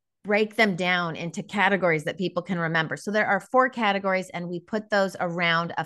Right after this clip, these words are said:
first aid cross for uncertainty. So envision, like, a red cross, like, first aid. And the top one is that reframe. So that North Star, that compass moment, when you reframe uncertainty as just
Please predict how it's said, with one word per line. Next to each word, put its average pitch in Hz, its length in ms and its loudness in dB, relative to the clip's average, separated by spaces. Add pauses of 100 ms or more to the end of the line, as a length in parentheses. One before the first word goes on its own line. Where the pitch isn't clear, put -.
(140)
first 196 380 -2
aid 170 240 -2
cross 160 300 0
for 170 100 -2
uncertainty. 151 500 -6
So 175 180 -4
envision, 196 460 0
like, 160 200 -2
a 151 100 0
red 175 380 2
cross, 143 460 0 (420)
like, 175 360 -2
first 233 260 2
aid. 196 280 4 (380)
And 202 440 2
the 226 120 0
top 254 320 -4
one 262 180 4
is 214 300 2
that 214 180 4
reframe. 190 600 -4
So 180 180 -8
that 160 260 2
North 220 560 0
Star, 208 420 2
that - 220 -2
compass 240 680 -2
moment, 196 580 0 (600)
when 226 200 2
you 214 120 0
reframe 226 840 2
uncertainty 170 960 -4
as 165 540 0
just 202 480 0